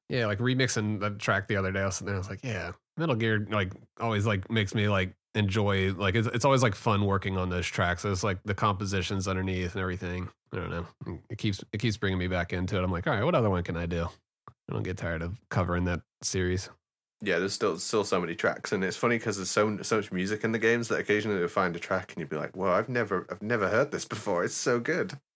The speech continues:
Speaker 1: Yeah, it was weird. The other night we were watching that stream where, like,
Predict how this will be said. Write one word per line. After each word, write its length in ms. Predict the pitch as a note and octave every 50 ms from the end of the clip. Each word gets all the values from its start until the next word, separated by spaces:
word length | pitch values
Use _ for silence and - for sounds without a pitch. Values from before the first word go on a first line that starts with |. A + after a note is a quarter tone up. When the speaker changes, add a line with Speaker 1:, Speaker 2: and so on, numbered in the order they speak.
| _
Speaker 1:
Yeah, 520 | - C3+ F3 E3+ F3+ E3+ C#3+ A#2 G#2 G2+ G2+
it 140 | A2 B2 C3+
was 320 | C#3 B2+ A2+ G#2+ - - -
weird. 320 | F#2 A#2+ C3 D3+ D#3+ D#3 C3
The 80 | B2
other 180 | B2 C3+ C#3 C#3
night 220 | C3+ C#3+ D3+ B2+
we 80 | A#2+ A#2+
were 80 | A#2
watching 280 | A#2+ A#2 A2+ A2 - B2+
that 160 | A#2+ G#2+ G#2
stream 380 | - - - - B2 A#2 A2+ A2+
where, 160 | A2 G#2+ A2
like, 320 | A2 G#2+ G#2 G#2 G2+ -